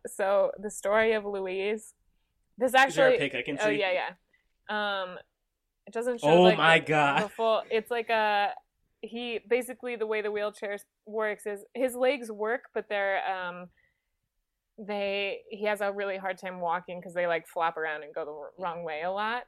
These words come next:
Speaker 1: Um,
Speaker 2: Buddy.
Speaker 1: and his feet are deformed, so he can,
Speaker 2: Yeah.
Speaker 1: so there's a wheelchair with, uh, four <laughs> wheels on it, and then the, his feet go down like the Flintstones, so he can s-,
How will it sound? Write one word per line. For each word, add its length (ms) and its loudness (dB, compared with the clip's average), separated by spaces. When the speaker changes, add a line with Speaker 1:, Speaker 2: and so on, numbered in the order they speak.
Speaker 1:
Um, 80 -2
Speaker 2:
Buddy. 400 4
Speaker 1:
and 100 0
his 220 -6
feet 240 -4
are 160 2
deformed, 420 -2
so 140 0
he 100 -6
can, 160 -2
Speaker 2:
Yeah. 180 -2
Speaker 1:
so 160 -4
there's 240 0
a 80 -4
wheelchair 580 2
with, 160 0
uh, 100 -8
four 300 4
<laughs> 20 0
wheels 380 0
on 200 2
it, 160 -2
and 140 -4
then 140 -4
the, 160 -6
his 240 -6
feet 320 -8
go 120 -2
down 220 -4
like 200 -10
the 60 -12
Flintstones, 600 -6
so 140 -6
he 260 -12
can 460 -8
s-, 200 -20